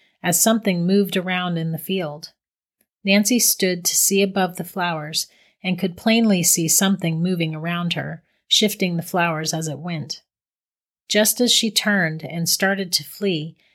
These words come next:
a giant snake with razor-sharp fangs lifted up out of the flowers and poised itself to strike at her. She stood frozen,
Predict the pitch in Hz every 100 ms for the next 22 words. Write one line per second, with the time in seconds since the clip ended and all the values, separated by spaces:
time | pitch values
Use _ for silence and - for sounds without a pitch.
0 | _ - 175 - 208 196 226 226 - -
1 | 208 185 156 - - 185 175 180 196 214
2 | 214 208 208 202 196 - - 175 156 156
3 | - 190 214 - 233 165 202 196 190 185
4 | 170 - 180 165 151 151 - - - _
5 | 175 175 - 214 196 190 160 - 180 160
6 | - - - - 185 185 175 165 156 156
7 | 160 _ _ _ _ _ _ _ _ -
8 | 208 - - 220 202 - 208 208 202 156
9 | 147 160